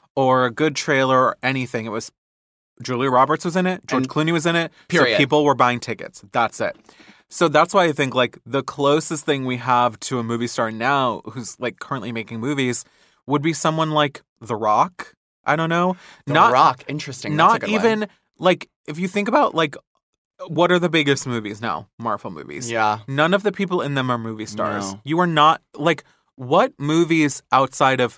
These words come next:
Speaker 1: Thor is Chris Hemsworth making or Paul Rudd? They are not selling movies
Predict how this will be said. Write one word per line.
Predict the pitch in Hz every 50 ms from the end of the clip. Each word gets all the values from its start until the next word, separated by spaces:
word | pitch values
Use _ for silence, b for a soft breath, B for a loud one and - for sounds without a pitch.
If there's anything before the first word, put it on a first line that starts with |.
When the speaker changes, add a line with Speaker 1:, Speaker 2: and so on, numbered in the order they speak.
| _
Speaker 1:
Thor | - - - 147 131 123 120 117 117 113 107 - _ _ _ _ _ -
is | 131 127 123 120 117 113 - - _ _ _ _ _ _ _ _ _ _ _ _ _ _ _ _ _ _ _
Chris | - - 151 135 - -
Hemsworth | 143 135 120 120 113 - 113 110 107 - -
making | 107 87 - 98 90 90 - - _ _ -
or | 135 131 131 131
Paul | - - - - 147 131 127 120 107
Rudd? | 110 101 76 64 - - b b b b b b -
They | 113 113 151 151 165 185
are | - 180 190 196
not | 185 160 151 151 - - -
selling | - - 147 131 131 135 131
movies | 127 127 123 120 127 123 117 -